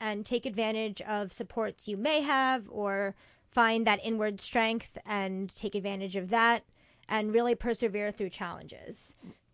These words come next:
One way where that is kind of manifested in my participants is one who, the one who did drop out of school. You know, she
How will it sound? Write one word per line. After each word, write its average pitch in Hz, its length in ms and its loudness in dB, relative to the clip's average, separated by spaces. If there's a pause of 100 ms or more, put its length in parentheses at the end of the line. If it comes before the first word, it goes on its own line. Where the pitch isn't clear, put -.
One 262 340 0
way 220 260 4
where 208 220 2
that 190 320 2
is 202 300 -8
kind 202 220 -4
of 196 120 -2
manifested 220 800 0
in 196 380 -4 (180)
my 196 160 -6
participants 226 760 -4
is 208 400 -6 (100)
one 240 360 2
who, 214 340 0 (240)
the 247 80 -4
one 254 160 2
who 262 80 2
did 277 220 0
drop 190 260 0
out 175 160 -6
of 180 80 -12
school. - 420 -10 (280)
You 226 100 0
know, 208 300 0 (340)
she 226 520 0